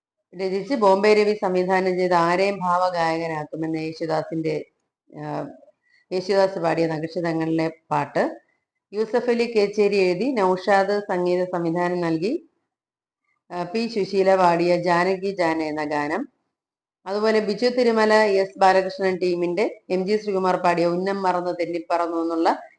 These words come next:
ഇൻ ഹരിഹർ നഗറിൽ ആയിരത്തി തൊള്ളായിരത്തി തൊണ്ണൂറിൽ പുറത്തിറങ്ങിയ ഇൻ ഹരിഹർ നഗറിലെ പാട്ട്.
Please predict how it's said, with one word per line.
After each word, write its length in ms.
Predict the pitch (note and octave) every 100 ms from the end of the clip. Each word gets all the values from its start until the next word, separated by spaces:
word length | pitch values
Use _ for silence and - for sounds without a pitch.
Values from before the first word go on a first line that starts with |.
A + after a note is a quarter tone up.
| -
ഇൻ 200 | G#3 A3
ഹരിഹർ 320 | G3+ F#3 F3+
നഗറിൽ 320 | F3 E3+ E3 F3
ആയിരത്തി 200 | F3 F3+
തൊള്ളായിരത്തി 320 | F3 F3 F3+ F#3
തൊണ്ണൂറിൽ 340 | F3+ G3+ G#3
പുറത്തിറങ്ങിയ 760 | G3+ E3+ E3 D#3 D#3 D#3+ E3 D#3+ - F3+
ഇൻ 200 | F3+ F#3+
ഹരിഹർ 400 | D#3+ D#3+ D#3+ D#3+
നഗറിലെ 380 | D3+ D3+ F#3 -
പാട്ട്. 300 | C3 -